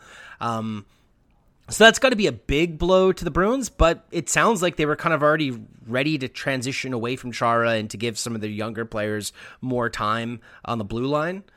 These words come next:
Uh, and who knows, me, you know, what Chara will bring to the Capitals. The Capitals are still only a few years away from winning that Stanley Cup. And, uh, yeah, I think it's a great depth move for the Capitals.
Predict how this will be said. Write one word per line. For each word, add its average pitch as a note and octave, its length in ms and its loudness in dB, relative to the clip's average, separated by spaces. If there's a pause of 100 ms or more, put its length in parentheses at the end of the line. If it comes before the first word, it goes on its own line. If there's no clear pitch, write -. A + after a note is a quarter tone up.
(260)
Uh, A#2+ 340 -2 (500)
and E3 260 2
who F#3+ 120 4
knows, A#3 260 6
me, A#2 160 -4
you C3+ 100 -4
know, A#2+ 120 0
what C#3 240 0
Chara D3+ 240 2
will D3+ 120 0
bring B2 280 -2
to D3+ 60 -10
the C3 60 -6
Capitals. C3+ 640 -4
The A2 100 -10
Capitals C#3 520 -4
are C3 40 -6
still C#3 280 -4
only C3+ 180 -6
a A2+ 80 -6
few B2+ 220 -8
years C3+ 240 -4
away A#2+ 300 -4
from A#2 220 -8
winning B2 200 -6
that A#2 140 -6
Stanley A2+ 280 -6
Cup. - 400 -2 (400)
And, B2 540 -6
uh, A#2+ 380 -4
yeah, C3+ 180 -2
I D3+ 80 0
think D3 180 -8
it's - 100 -8
a A2 40 -6
great A#2+ 280 -6
depth B2 300 -6
move A#2+ 240 -6
for - 120 -12
the G2+ 100 -10
Capitals. A2+ 580 -4